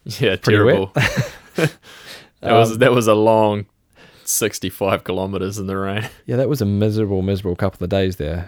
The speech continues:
Speaker 1: Oh, yeah.
Speaker 2: Um, probably worse for you being out in it the whole time, but everyone just looked like drowned rats. And
Speaker 1: Yep.
Speaker 2: that's how it goes, though. Like, it's hard on cameras, it's hard on athletes, it's hard on marshals and organisers, but, you know, you can't do anything about it.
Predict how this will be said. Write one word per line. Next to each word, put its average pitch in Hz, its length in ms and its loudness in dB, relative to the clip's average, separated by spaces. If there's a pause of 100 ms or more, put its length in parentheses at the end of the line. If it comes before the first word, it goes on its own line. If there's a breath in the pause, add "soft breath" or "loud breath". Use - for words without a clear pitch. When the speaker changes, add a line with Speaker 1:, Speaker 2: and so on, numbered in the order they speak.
Speaker 1:
Oh, 107 160 -10
yeah. 87 200 -4
Speaker 2:
Um, 87 200 -8 (320)
probably 101 220 -2
worse 95 300 -2
for - 120 -10
you 92 220 -2
being 87 280 -6
out 90 180 -6
in 80 80 -8
it - 80 -12
the 90 80 -10
whole 85 180 -6
time, 85 320 -4
but 87 240 -8 (160)
everyone 101 300 -6
just 95 100 -12
looked 78 120 -10
like 78 120 -8
drowned 87 360 -6
rats. 101 360 -8
And 95 200 -4 (160)
Speaker 1:
Yep. 101 120 -14 (340 loud breath)
Speaker 2:
that's 107 200 -4
how 101 140 0
it 85 100 -4
goes, 113 260 0
though. 92 260 -4
Like, 92 200 -2
it's - 100 -12
hard 92 240 -4
on 87 140 -6
cameras, 101 480 -4
it's 80 100 -14
hard 90 240 -4
on 87 140 -4
athletes, 98 480 -8
it's - 100 -14
hard 92 220 -4
on 87 320 -6 (200)
marshals 98 500 -4
and 90 100 -6
organisers, 101 640 -4
but, 98 280 -6 (760 soft breath)
you 104 80 -8
know, 92 220 -2 (220)
you 110 100 -8
can't 90 180 -2
do 98 60 -4
anything 90 240 -4
about 104 240 -2
it. - 140 -8